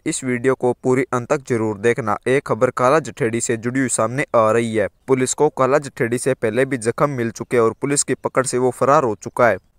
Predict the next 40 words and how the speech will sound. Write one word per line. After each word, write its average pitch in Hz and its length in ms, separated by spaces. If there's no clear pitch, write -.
ऐसे 135 260
में 156 120
पुलिस 156 300
को 147 140
ये 127 120
डर 143 260
है 120 120
कि 139 140
कहीं 120 160
शादी 113 340
का 139 120
ये 127 120
ड्रामा 120 460
उसकी 135 260
साजिश 120 340
का 127 120
हिस्सा 123 280
तो 143 140
नहीं 117 360
और 147 200
वो 143 160
शादी 131 340
का 139 140
बोलकर 131 380
कहीं 123 200
फरार 139 320
तो 135 140
नहीं 120 200
होना 123 180
चाहता। 110 400
काला 135 260
जठेड़ी 139 420
की 139 140
तैयारी 131 340
में 143 140
जुटी 127 280
पुलिस 131 300
को 143 120
अचानक 131 540
एक 135 140